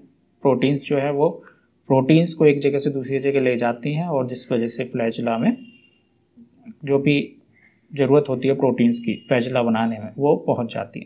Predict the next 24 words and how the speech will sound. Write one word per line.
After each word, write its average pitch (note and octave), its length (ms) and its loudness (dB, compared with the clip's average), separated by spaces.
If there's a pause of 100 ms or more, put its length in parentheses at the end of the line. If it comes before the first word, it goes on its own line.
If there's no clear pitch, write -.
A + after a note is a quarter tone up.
जिसकी D3 280 0
वजह C#3 220 6
से D#3 280 0
traveling B2+ 560 0 (960)
करना B2+ 280 2 (400)
easy B2+ 180 0
हो D3 60 4
जाती C#3 280 4
है F#3 60 0
क्योंकि D#3 220 0
एनर्जी B2+ 420 0
एक D3+ 160 4
तरीके B2 240 2
से A#2+ 120 -6
आ G#2 100 -2
जाती G#2+ 320 -8
है। C3 60 -6 (180)
तो C#3+ 80 0
ये C3+ 280 2
sperm F3+ 500 2
activating C3 600 0 (360)
peptides A#2 600 -4
भी B2+ 60 -4
है। B2+ 160 -8